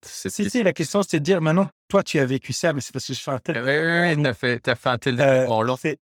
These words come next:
Speaker 2: c'est, moi, je pense que oui, il faut aider, mais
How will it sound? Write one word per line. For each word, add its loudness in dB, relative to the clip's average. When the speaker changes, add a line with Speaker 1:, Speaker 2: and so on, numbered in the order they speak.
Speaker 2:
c'est, -16
moi, 0
je -4
pense -4
que -6
oui, -6
il -20
faut -4
aider, -2
mais 0